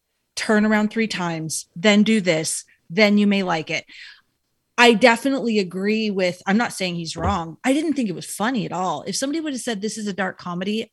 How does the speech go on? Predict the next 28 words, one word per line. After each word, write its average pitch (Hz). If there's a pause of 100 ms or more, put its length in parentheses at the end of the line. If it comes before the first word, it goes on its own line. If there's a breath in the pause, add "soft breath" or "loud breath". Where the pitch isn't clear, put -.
I 110
wouldn't 185
have 165
gotten 170
that 170
at 156
all. 160 (480 loud breath)
However, 233
if 190
somebody 226
would 196
have 185
to-, - (260)
related 190
it - (140)
to 175
Hereditary, 185
which -
nobody 160
did, 175 (180)
thank 220
goodness, 254 (440 loud breath)
uh, 175
I 160
would 160
have 151
been 160
disappointed. 160